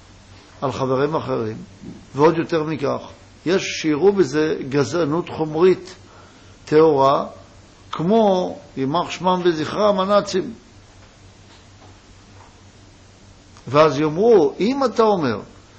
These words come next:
שחברי האומה הישראלית יש בהם איזושהי מעלה יתרה, משמע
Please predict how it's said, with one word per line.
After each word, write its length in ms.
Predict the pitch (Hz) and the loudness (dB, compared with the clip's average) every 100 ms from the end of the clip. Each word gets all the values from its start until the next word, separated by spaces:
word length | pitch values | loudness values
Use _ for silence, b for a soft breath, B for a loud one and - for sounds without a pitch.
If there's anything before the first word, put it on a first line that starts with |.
| b - | b -14
שחברי 480 | - 117 127 123 208 | -8 -4 -2 2 2
האומה 300 | 233 196 190 | 2 0 0
הישראלית 680 | 185 - 196 190 170 135 - - - - | -2 -2 -2 -2 -2 -4 -6 -16 -12 -4
יש 160 | 165 | -2
בהם 220 | 160 185 175 | 0 -2 -2
איזושהי 340 | 156 - 160 | -4 -2 -2
מעלה 440 | 147 147 139 139 | 0 0 2 2
יתרה, 680 | 160 170 165 170 139 131 151 - - - - - - - | 2 0 0 -2 2 0 -2 -8 -20 -20 -20 -20 -18 -2
משמע 680 | 170 220 220 185 190 214 | 2 2 2 0 2 2